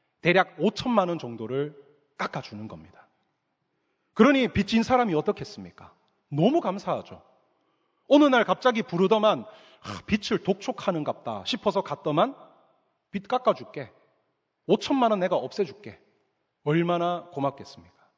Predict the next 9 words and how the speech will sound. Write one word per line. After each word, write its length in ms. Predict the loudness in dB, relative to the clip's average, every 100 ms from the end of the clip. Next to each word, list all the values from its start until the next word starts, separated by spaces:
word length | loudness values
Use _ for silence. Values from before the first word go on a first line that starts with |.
| _ _ _ _ _ _ _ _ _ _ _ _
청지기는 640 | 0 0 2 2 2 0 -4 -20 _ _ _ -6
이 200 | -2 -2
고마움을 960 | -2 -2 2 4 4 4 0 -2 -2 -6 -20 _
이용하고자 520 | -6 -4 -4 -6 -8 -12
했던 260 | -12 -16
겁니다. 360 | -18 -20 -20 _ _ _ _ _ _ _ _ _ _ _ _ _ _ _ _ 2
두 100 | 4
번째는 560 | 4 2 0 0 -4 -10 _ _ 0
밀백석입니다. 960 | 4 4 2 -6 -6 -8 -10 -18 -20